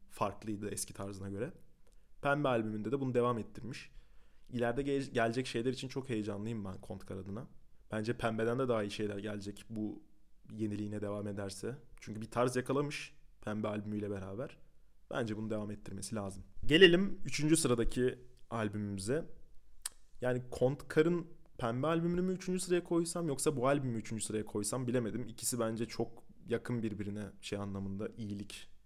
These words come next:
anlamında diyeyim. Yani çok farklı albümler tabii ki de. Uzaktan bir baktığım zaman,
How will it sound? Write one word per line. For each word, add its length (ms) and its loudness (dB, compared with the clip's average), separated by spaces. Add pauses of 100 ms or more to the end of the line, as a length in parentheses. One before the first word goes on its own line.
(120)
anlamında 560 -6
diyeyim. 220 -8 (720)
Yani 240 -10
çok 240 0
farklı 300 2
albümler 360 -2
tabii 300 -6
ki 100 -10
de. 160 -4 (480)
Uzaktan 420 -2
bir 100 -2
baktığım 420 -2
zaman, 340 -6